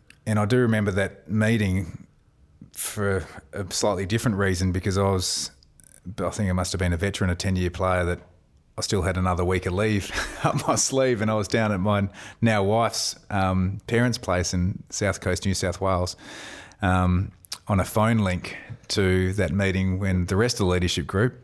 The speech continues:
um, were in, I think, Barmy's office or Bomber's office or someone with Jared Murphy talking about Steve, and, and it got very pointed pretty quickly, and it, um, it probably could have gone,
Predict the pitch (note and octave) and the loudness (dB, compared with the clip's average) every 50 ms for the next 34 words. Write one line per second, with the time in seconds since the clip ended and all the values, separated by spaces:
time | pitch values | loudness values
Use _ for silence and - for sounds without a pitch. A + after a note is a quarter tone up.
0 | - - - A2+ G2+ G2 G2 G2 G2 F#2+ - - - - _ - - - A2+ G2+ | -18 -8 -4 -2 0 2 2 2 2 0 -2 -6 -12 -20 _ -18 -10 -4 0 2
1 | G2 F#2+ G2 G2 G2+ - - - - - - - - - - - - _ _ _ | 2 4 2 2 0 -2 -8 -16 -20 -20 -20 -20 -20 -20 -20 -20 -20 _ _ _
2 | _ _ - - G2+ G2 F#2+ F2 - G#2+ F#2+ E2+ G2 G2 G#2+ A#2 B2 A2 F2+ F2+ | _ _ -2 0 2 2 2 2 2 0 0 2 2 2 2 4 2 2 2 0
3 | D#2+ E2 - A2+ A#2 - - G#2 F#2+ F#2 F#2 F2+ F#2+ - - - - A2 A2 A2 | -2 0 -2 -2 -2 0 0 2 2 2 2 0 -2 -6 -12 -4 0 2 4 4
4 | G#2 F2 F#2+ F#2 - - G#2+ - - F#2+ - A2 G#2 G2+ F#2+ F2+ F#2 F#2+ F#2+ - | 4 4 2 0 0 -2 -2 -2 -2 0 0 0 2 2 2 2 2 0 0 -4
5 | - - - - _ _ _ _ _ A2+ G#2+ G2 F2+ - G2+ G2 F#2+ F#2 F2+ F#2+ | -8 -14 -20 -20 _ _ _ _ _ -2 -2 -2 0 0 2 2 2 4 4 2
6 | G2 F#2+ - G2 F2+ - - G2+ F#2 - F#2+ F#2 F2 F#2+ F2+ F2 - - - F2+ | 2 2 2 0 -2 -2 -2 -2 -2 0 0 -2 0 0 -2 -2 -2 -4 -2 -2
7 | F#2 F#2 E2+ - - - - F#2 F#2 F2+ - - - - - - - - - - | -2 -2 -2 -4 -6 -4 -2 -2 -2 -2 -4 -8 -14 -18 -18 -18 -18 -20 -20 -12
8 | - - G2 F#2+ F#2+ - G#2+ F#2 E2 F#2 G2+ A2+ A2+ G2+ E2+ - G#2 G#2 G2+ F#2 | -4 -2 -2 -2 0 0 0 -2 0 0 0 2 2 0 0 0 0 0 0 0
9 | - F#2+ F2 E2+ - - _ _ _ - - - A#2+ G#2+ F#2+ - - G#2+ G2 - | -2 -4 -6 -8 -12 -18 _ _ _ -20 -10 -6 -4 -4 -4 -6 -8 -10 -10 -6
10 | - F#2 F#2 F#2+ G2 G2 F#2+ F2+ F2 - - _ _ _ _ _ - G2+ F#2 F2+ | -4 -4 -4 -4 -4 -4 -6 -6 -6 -8 -14 _ _ _ _ _ -8 -6 -4 -4
11 | F2+ F2+ F2+ F#2 F#2 F#2+ D#3 F#3+ - - _ _ _ - - - _ - F#2+ - | -2 -2 -4 -4 -6 -6 -10 -14 -18 -20 _ _ _ -14 -14 -12 _ -14 -14 -14
12 | - _ _ _ _ _ _ _ _ _ _ _ - - A2+ G#2 G2 F#2+ F2+ F#2 | -16 _ _ _ _ _ _ _ _ _ _ _ -8 -4 -4 -2 -2 -2 -2 -2
13 | F#2 F2+ F2+ F#2 F2+ - - - - - A2 G2+ F#2 - - G#2 G2 F#2+ F#2+ F#2+ | -2 -2 -2 -4 -6 -10 -14 -14 -10 -6 -6 -6 -4 -4 -4 -2 0 0 0 0
14 | F#2+ F#2+ F#2 | 0 -2 -4